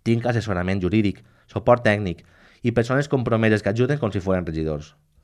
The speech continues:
Si realment es preocupa que una sola persona no pugui amb tota la gestió, es propose. Deixeu-me treballar un temps i jutgeu els resultats.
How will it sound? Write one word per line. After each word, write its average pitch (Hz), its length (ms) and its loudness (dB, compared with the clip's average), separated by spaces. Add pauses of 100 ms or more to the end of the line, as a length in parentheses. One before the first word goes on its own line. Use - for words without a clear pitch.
(260)
Si - 220 2
realment 127 420 4
es 98 80 0
preocupa 110 440 0
que - 80 -2
una 120 100 2
sola 120 220 2
persona 107 320 -2
no 107 120 -4
pugui 117 180 0
amb 95 100 -2
tota 110 140 0
la 107 100 2
gestió, 117 480 -4 (120)
es - 140 -8
propose. 87 480 0 (880)
Deixeu-me 123 320 2
treballar 127 320 6
un 117 100 -2
temps 147 440 -4
i 120 120 0
jutgeu 113 400 2
els 104 80 0
resultats. 92 540 -4